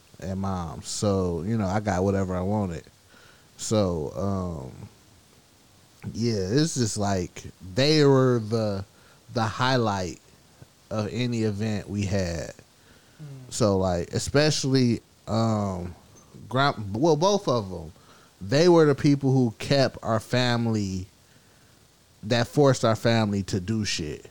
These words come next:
Speaker 1: You feel
Speaker 2: Mm.
Speaker 1: what I'm saying?
Speaker 2: Mm-hmm.
Speaker 1: So once they, both of them died, it was just like, "All right, nigga, we ain't about to do shit as a family no more."
Speaker 2: Mm-hmm.
Speaker 1: And I'm not talking about as our house family. I'm talking about as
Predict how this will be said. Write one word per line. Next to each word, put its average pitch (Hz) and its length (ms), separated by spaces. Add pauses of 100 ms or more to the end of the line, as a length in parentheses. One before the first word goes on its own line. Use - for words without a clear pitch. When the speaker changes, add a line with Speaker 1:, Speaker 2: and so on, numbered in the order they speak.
(680)
Speaker 1:
You 123 100
feel 139 220
Speaker 2:
Mm. 127 40
Speaker 1:
what 120 100
I'm 120 140
saying? 117 520
Speaker 2:
Mm-hmm. 135 460
Speaker 1:
So 120 160
once 135 320
they, 143 240
both 135 460
of 123 80
them 151 480 (800)
died, 135 580 (720)
it 123 120
was 117 200
just 107 160
like, 104 220
"All 113 160
right, 98 320 (1500)
nigga, 127 200
we 135 120
ain't 98 180
about 87 200 (160)
to 85 60
do 90 60
shit 131 360 (180)
as 92 160
a 92 40
family 92 420
no 85 160
more." 82 360 (260)
Speaker 2:
Mm-hmm. 131 240
Speaker 1:
And 131 100
I'm 147 120
not 143 180
talking 127 260
about 110 280
as 107 300
our 104 280
house 120 460
family. 95 400
I'm 113 60
talking 110 320
about 95 240
as 92 380